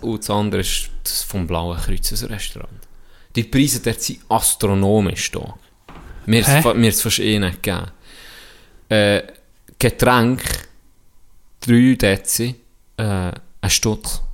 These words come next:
Speaker 1: pro Getränk. Das Menü ist sieben Franken, drei Gang. Vorspeise, Hauptgang, Dessert, sieben Stutz. Krank, hure teuer. Eine Suppe ist zwei Stutz.
Speaker 2: Warum ist das so günstig?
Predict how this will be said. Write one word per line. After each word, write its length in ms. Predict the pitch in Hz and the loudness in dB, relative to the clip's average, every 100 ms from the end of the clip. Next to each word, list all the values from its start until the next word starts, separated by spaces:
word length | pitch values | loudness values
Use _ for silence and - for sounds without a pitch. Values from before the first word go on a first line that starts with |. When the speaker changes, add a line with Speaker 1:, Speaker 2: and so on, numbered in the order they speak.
| - - - - - | -6 -10 -14 -12 -4
Speaker 1:
pro 140 | 101 | -4
Getränk. 560 | 98 92 95 98 110 - _ - - - - | -4 -6 -6 -6 -8 -16 _ -20 -20 -18 -4
Das 140 | - | 2
Menü 320 | 113 127 143 | 6 6 6
ist 240 | 113 - - | 4 2 4
sieben 280 | 139 143 120 | 4 4 2
Franken, 520 | - 113 127 - 113 | 4 2 2 0 2
drei 140 | 123 | 2
Gang. 300 | 120 98 123 143 - - - - - - - - - - - - | 4 2 2 -4 -8 -10 -14 -16 -10 -2 2 4 2 -2 -12 -4
Vorspeise, 840 | - 120 117 - 123 123 123 - | 4 4 4 0 0 2 0 0
Hauptgang, 580 | 123 - - 113 120 117 - | 0 0 2 2 2 0 -2
Dessert, 500 | 117 120 - 107 98 | 0 2 2 0 -2
sieben 280 | - 127 - | 0 0 0
Stutz. 460 | - - 113 - - | -4 -6 -8 -8 -6
Krank, 460 | - 113 95 - 117 | 2 4 2 -2 -2
hure 260 | 104 - | -2 -4
teuer. 160 | - 101 - - - - - | -6 -6 -8 -18 -16 -14 0
Eine 140 | 120 | 2
Suppe 360 | - 147 147 117 | 6 4 4 0
ist 160 | - | 2
zwei 220 | - 120 139 | 0 2 0
Stutz. 300 | - 127 131 | 2 2 4
Speaker 2:
Warum 220 | 139 180 | 4 4
ist 140 | 233 | 2
das 140 | 247 - | 0 0
so 100 | 226 | -2
günstig? 640 | - 110 117 - 131 | -4 -8 -8 -10 -12